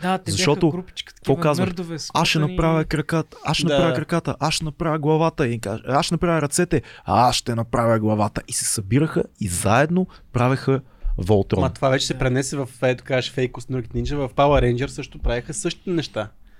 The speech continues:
Speaker 2: Тези,
Speaker 3: Реално те се
Speaker 2: тези
Speaker 3: събираха
Speaker 2: взеха костенурките нинджа и Волтрон и измислиха някаква тотална глупост под река.
Speaker 1: Е, стига бе,
Speaker 3: Да,
Speaker 1: Power
Speaker 3: да, ама
Speaker 1: Rangers
Speaker 3: пак
Speaker 1: е
Speaker 3: ставаш
Speaker 1: класика, как така ще говориш?
Speaker 3: Но, но
Speaker 2: Ба.
Speaker 3: истината е, че Волтрон, нали, колкото и да е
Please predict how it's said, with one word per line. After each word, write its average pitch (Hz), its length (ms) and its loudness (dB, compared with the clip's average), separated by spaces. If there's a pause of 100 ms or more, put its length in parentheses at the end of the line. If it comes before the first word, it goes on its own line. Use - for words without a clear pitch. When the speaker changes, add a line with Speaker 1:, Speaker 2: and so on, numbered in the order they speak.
Speaker 2:
Тези, 160 140 4
Speaker 3:
Реално 156 220 4
те 160 120 0
се 175 60 6
Speaker 2:
тези 202 100 2
Speaker 3:
събираха 165 400 2
Speaker 2:
взеха 214 180 2
костенурките 180 600 -2
нинджа 151 260 2
и 127 40 6
Волтрон 139 480 2
и 180 60 2
измислиха 170 440 -2
някаква 151 260 -2
тотална 151 420 0
глупост 131 360 -2
под 139 180 -6
река. 120 340 -2 (200)
Speaker 1:
Е, 254 280 -4
стига 196 380 -6
бе, 262 140 -2
Speaker 3:
Да, - 180 -2
Speaker 1:
Power 123 80 2
Speaker 3:
да, 160 80 6
ама 175 160 4
Speaker 1:
Rangers 220 100 0
Speaker 3:
пак 151 120 2
Speaker 1:
е 240 40 -6
Speaker 3:
ставаш 175 280 4
Speaker 1:
класика, 262 360 -4
как 170 140 -4
така 214 220 -4
ще 202 100 -12
говориш? 226 420 -12
Speaker 3:
Но, 135 180 0
но 139 240 4
Speaker 2:
Ба. 107 300 4
Speaker 3:
истината 208 460 2
е, 196 100 2
че 214 160 2
Волтрон, 180 460 2
нали, 147 220 0
колкото 135 340 -2
и 170 40 4
да 143 160 2
е 127 200 4